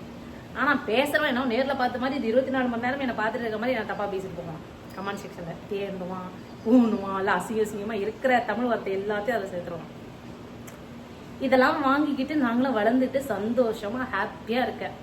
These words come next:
சுழமா உழைச்சா, சுழமா சம்பாரிச்சா, இன்னைக்கு நல்ல நிலைமையில இருக்க." ஒரு திருஷ்டி மாதிரி கொஞ்சம் இந்த சின்ன விஷயம்,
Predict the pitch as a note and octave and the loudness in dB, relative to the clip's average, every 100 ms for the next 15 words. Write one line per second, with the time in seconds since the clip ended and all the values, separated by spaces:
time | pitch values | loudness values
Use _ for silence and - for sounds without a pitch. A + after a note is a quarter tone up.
0 | - - G3+ G#3 A#3+ B3+ F#3+ - C4+ A3+ | -10 -4 -2 0 0 -2 -2 -4 -8 -6
1 | F#3 G3+ B3+ G#3 F#3 F3+ - F#3+ F#3+ A#3+ | -6 -6 -6 -6 -6 -6 -6 -6 -6 -6
2 | B3 F3+ F#3+ F#3+ E3 A3 F#3 E3 F#3 - | -4 -4 -4 -6 -8 -6 -6 -6 -6 -6
3 | - - - - - - - - - C4 | -8 -10 -16 -16 -16 -16 -16 -16 -6 0
4 | C#4 G#3+ A#3+ B3+ C#4 A3 G3+ B3+ C#4+ G#3+ | 0 2 0 0 -2 -4 -2 -2 -2 -4
5 | B3 G#3+ G3 G3 F3 A3 G#3+ G#3+ F#3 G#3+ | -4 -4 -2 -2 -4 -4 -4 -4 -6 -8